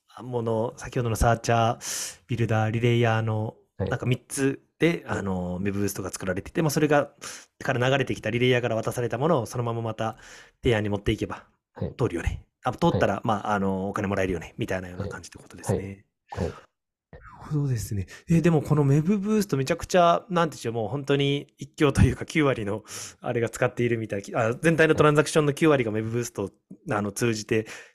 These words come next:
Speaker 1: ブロックが生成されてるみたいなところすごいなと思うんですけど、
Speaker 2: はい。
Speaker 1: なんか、なんでここまでのものになってるというか、な-、なんて言うんでしょうね。なんでこんなに、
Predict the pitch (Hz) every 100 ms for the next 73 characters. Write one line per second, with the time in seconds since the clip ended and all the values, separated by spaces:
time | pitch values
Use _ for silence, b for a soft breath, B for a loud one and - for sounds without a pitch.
0 | - 127 113 98 - 98 101 101 101 110
1 | 110 104 101 98 101 - 131 131 117 104
2 | 104 104 - 120 123 - _ _ 508 359
3 | 359 311 277 285 240 220 160 - 160 160
4 | 139 110 143 139 113 117 _ _ - 151
5 | 139 143 120 120 - 110 107 104 107 104
6 | 98 92 B B B B B 147 147 -
7 | - 170 151 113 104 120 202 165 123 120
8 | 117 117 123